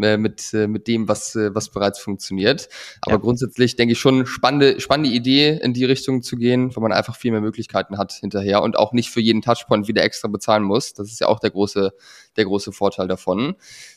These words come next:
Speaker 1: Sehr spannend. Hast du vielleicht noch ein paar, ein paar Inputs, wenn wir jetzt, äh, so ein bisschen oder sehr viel groß über, über euer Business gesprochen, vielleicht noch mal ein bisschen konkreter fürs Performance-Marketing. Wie genau arbeitet ihr da? Was, äh, habt ihr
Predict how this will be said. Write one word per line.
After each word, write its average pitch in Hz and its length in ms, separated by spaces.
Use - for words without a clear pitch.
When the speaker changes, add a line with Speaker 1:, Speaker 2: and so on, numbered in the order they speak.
Speaker 1:
Sehr 123 200
spannend. 101 280
Hast - 280
du 175 340
vielleicht 160 380
noch 170 100
ein 139 100
paar, 175 540
ein 127 140
paar 151 160
Inputs, 170 460
wenn 139 100
wir 147 60
jetzt, 135 220
äh, 139 280
so 123 80
ein - 20
bisschen 143 360
oder 117 300
sehr 139 160
viel 139 240
groß 135 440
über, 143 380
über 131 200
euer 127 140
Business 151 340
gesprochen, 143 420
vielleicht 131 260
noch 143 40
mal 131 60
ein 127 80
bisschen 139 180
konkreter 143 800
fürs 135 420
Performance-Marketing. 135 1120
Wie 135 140
genau 131 560
arbeitet 143 420
ihr 131 80
da? 127 460
Was, - 320
äh, 123 160
habt - 240
ihr 131 380